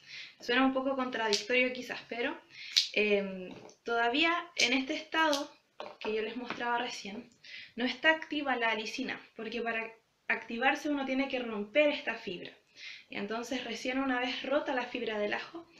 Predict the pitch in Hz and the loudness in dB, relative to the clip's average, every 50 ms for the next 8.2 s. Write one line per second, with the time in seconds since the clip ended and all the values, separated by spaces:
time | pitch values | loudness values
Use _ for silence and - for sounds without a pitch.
0 | - - - - - 240 220 220 214 214 233 247 269 262 - - 262 247 240 220 | -20 -20 -14 -8 -4 -4 -2 0 0 0 0 0 0 0 0 -2 -2 -2 -2 -4
1 | 208 - 233 214 175 - - - - - - - - - - - - 208 208 233 | -6 -6 -6 -8 -8 -10 -12 -18 -16 -14 -12 -12 -12 -12 -10 -8 -6 -4 -2 -2
2 | 247 262 269 285 269 254 247 226 - 254 262 277 285 285 262 254 240 233 240 262 | 0 0 0 -2 -2 -4 -4 -4 -4 -2 -2 0 0 0 0 0 0 0 0 -2
3 | 277 277 - - 247 - - 226 240 262 - - - 269 262 247 247 254 247 - | -2 -4 -6 -8 -8 -4 0 2 2 2 2 0 -2 -4 -4 -4 -4 -6 -8 -8
4 | - 240 240 240 247 247 247 254 254 254 240 233 240 262 269 269 269 277 311 320 | -8 -6 -2 -2 -2 0 -2 -2 -2 -2 -2 0 0 0 0 0 0 0 0 0
5 | 311 294 320 320 - - - - - - - - - - 214 226 214 254 247 - | 0 -2 -2 -4 -6 -10 -14 -14 -14 -14 -14 -8 -4 -2 -2 -2 -2 -4 -4 -2
6 | 285 262 254 233 - - 262 262 262 285 277 - 262 226 - - - 262 269 269 | -2 0 0 -2 -4 -4 -4 -2 -2 -2 -2 -4 -6 -8 -8 -6 -4 -2 0 0
7 | 302 349 392 - - - - - _ _ _ - 208 220 220 214 208 202 202 202 | 0 0 -2 -6 -10 -18 -20 -20 _ _ _ 2 4 6 6 6 6 4 4 2
8 | 202 - - | 0 -2 -4